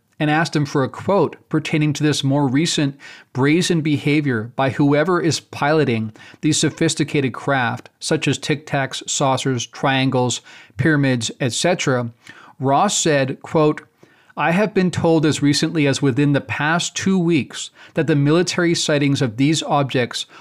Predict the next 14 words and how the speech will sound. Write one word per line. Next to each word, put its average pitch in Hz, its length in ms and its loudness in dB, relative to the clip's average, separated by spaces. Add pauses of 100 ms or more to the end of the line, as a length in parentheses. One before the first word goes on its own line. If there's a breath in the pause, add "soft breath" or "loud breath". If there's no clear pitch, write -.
(120 loud breath)
are 143 120 0
not 151 280 2
only 175 360 2
increasing, 156 880 0 (320 loud breath)
but 156 120 -2
the 165 80 2
number 160 480 2
of 151 200 0
objects 143 680 0
slash 135 400 -2
craft 151 640 -4 (120)
are 151 140 0
dramatically 127 680 0
increasing. 117 720 -2